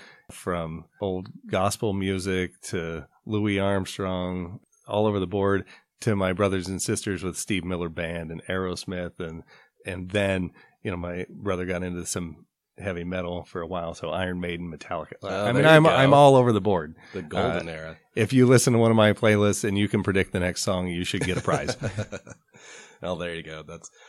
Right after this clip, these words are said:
Speaker 2: my dad is named Steve and I always hated the Steve Miller Band. So I actually, I saw them at an air show in two thousand twelve, and I just, oh, I called him and just held the phone up, and he was so <laughs> mad at that. <laughs>
Speaker 1: So my dad is John Bonham.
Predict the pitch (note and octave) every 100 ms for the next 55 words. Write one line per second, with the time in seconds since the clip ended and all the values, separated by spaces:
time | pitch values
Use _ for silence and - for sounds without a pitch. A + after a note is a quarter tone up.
0 | - A2 A2 A2 G#2 G2 E2+ F#2 F#2 -
1 | F2+ E2+ E2+ E2 D#2+ G2 F2+ - F#2 F2
2 | D#2 - - F2 E2 E2 D#2+ D2 D#2 D#2
3 | F2+ F2+ F2+ - E2+ - G#2 F#2+ F2 E2
4 | D#2+ D#2+ D#2+ E2+ E2+ - E2 D#2 - E2
5 | E2 D#2+ D#2 D#2+ E2+ E2 D2+ D#2+ D#2+ E2
6 | - G#2 F#2 F#2+ - - C3 A#2+ F#2+ F2+
7 | E2+ D#2 F#2 E2+ D#2+ F#2+ F#2 E2 E2 -
8 | G2+ F2 - - E2 - - C3+ G#2 G3
9 | D#3 D3+ D3 G#3 - G#3 - C#3+ - -
10 | G2 G#2+ A2+ C3 F2+ F2 G2+ - G2 F#2+
11 | G2+ G2+ F#2+ F2+ F2+ E2 D2